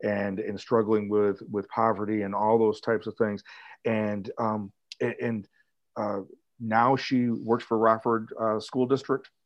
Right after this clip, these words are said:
and she's in the grant writing area and does an after-school program with students, uh, whose second language is English. And so it's, it's those types of stories of mental health, um, someone who's recovered from addiction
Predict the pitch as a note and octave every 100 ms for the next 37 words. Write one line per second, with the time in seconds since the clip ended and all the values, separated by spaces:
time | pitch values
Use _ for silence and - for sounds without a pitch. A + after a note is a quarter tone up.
0 | _ _ _ A2+ A2+ A2 - G#2+ A2 G2+
1 | G#2+ A2 A#2+ - _ - _ A2+ A#2 A2+
2 | A2+ A2+ A2+ A2 A2+ A2 G#2 G#2+ G#2 A2
3 | G#2 G#2 G#2 A2+ - A2 G#2 A2 G#2 G#2
4 | G#2+ G2+ G#2 G#2+ G2+ G2+ - - - -
5 | A#2+ A2 - - - _ - G#2 G2+ F#2
6 | A2 - _ - - A2+ - A2 G#2+ G#2
7 | G2+ F#2+ F#2+ A#2 F#2+ - - - - -
8 | - G#2 G2+ G2 - B2 G#2 G2 - _
9 | _ - A#2+ - C3+ - A2+ B2+ D3+ D#3
10 | - D3 B2+ - A#2 G#2 - - - B2+
11 | B2 A2+ G#2+ F#2+ - G#2+ G#2+ A2+ F#3 F3+
12 | D3+ - - - - A2+ A2 G#2 G2+ G2
13 | G2+ G#2+ G#2 - - - A#2 A2 G#2 A2
14 | - B2+ A2 A2+ G2+ G#2+ D#3 - C#3+ C3